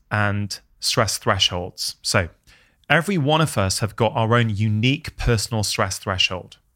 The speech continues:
right? That depends on your life, how you deal with things, and what's going on. And when we get to that threshold, that's when things start to go wrong. That's when we, um, we snap at someone.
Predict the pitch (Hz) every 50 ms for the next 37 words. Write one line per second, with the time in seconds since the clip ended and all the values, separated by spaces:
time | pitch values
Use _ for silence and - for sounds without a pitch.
0 | _ - 120 131 - - - - - - 113 104 98 - 95 95 98 101 107 107
1 | 107 123 135 143 143 143 - - 104 101 101 98 98 101 127 135 127 123 117 -
2 | 123 117 113 113 - - 104 104 - - - 113 104 101 101 98 90 85 82 -
3 | _ _ _ _ _ _ _ _ _ _ _ _ _ _ _ _ _ - - -
4 | - - - - - - - - - _ _ _ _ - 139 131 156 240 254 220
5 | 170 233 262 - - 180 165 151 - - - 165 - 160 - - 107 87 95 101
6 | - - - - - _ _ _ _ _ - 107 104 143 - - - - 165 135
7 | - 147 127 113 - - 113 120 - - - 117 107 101 104 101 95 92 87 87
8 | 120 - - - - 135 120 117 117 113 113 110 107 107 101 - - - - -
9 | - - - _ _ _ - 95 95 92 92 92 92 90 101 - - _ _ _
10 | _ _ - 101 - - - 135 120 - - - - - 110 101 95 92 87 87